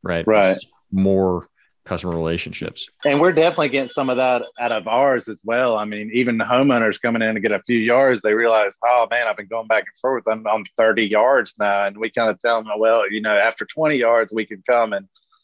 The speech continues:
Speaker 2: so they know next year, and we do get calls like that. And,
Speaker 1: Yeah.
Speaker 2: uh, so it's, at the same time, not exactly what I'm trying to get into, but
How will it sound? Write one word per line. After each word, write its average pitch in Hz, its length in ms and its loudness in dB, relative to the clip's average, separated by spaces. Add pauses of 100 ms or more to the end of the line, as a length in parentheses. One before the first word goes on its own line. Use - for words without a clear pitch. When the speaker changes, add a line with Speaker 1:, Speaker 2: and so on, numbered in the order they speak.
(120)
Speaker 2:
so 131 160 0
they 127 120 4
know 127 220 2
next 127 420 0
year, 110 340 2
and 113 160 -4
we 117 140 -2
do 113 180 -2
get 117 240 -4
calls 110 380 0
like 85 240 -4
that. 87 340 -6
And, 90 300 -6
Speaker 1:
Yeah. 90 60 2
Speaker 2:
uh, 87 200 2 (800)
so 123 220 2
it's, 120 260 2
at 110 180 -6
the 127 60 -8
same 147 260 0
time, 139 180 2
not 135 160 2
exactly 120 360 0
what 110 120 2
I'm 131 180 0
trying 127 180 0
to 123 60 -4
get 120 140 -2
into, 123 400 -2
but 107 260 -2